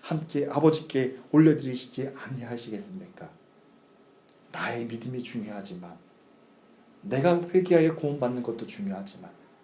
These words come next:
이 땅을 살릴 한 사람이 필요하다라고 하는 것입니다. 저는 오늘 이 말씀을 통하여서 아브라함의 그 끈질긴 간구가 하나님의 마음에도 얼마나 더 기쁨이 되셨을까?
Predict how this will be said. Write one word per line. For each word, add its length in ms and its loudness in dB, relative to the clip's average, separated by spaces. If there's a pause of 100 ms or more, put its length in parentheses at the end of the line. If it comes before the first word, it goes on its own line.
(400)
이 100 -8
땅을 280 -4
살릴 440 -2 (380)
한 220 -4
사람이 420 -6
필요하다라고 800 -2
하는 200 -6
것입니다. 480 -14 (880)
저는 220 -4
오늘 340 -4
이 20 -4
말씀을 420 -2
통하여서 640 -6 (500)
아브라함의 440 0
그 180 -4
끈질긴 540 0
간구가 640 -6 (520)
하나님의 460 -4
마음에도 560 -8
얼마나 400 0
더 120 -6
기쁨이 380 -2
되셨을까? 560 -12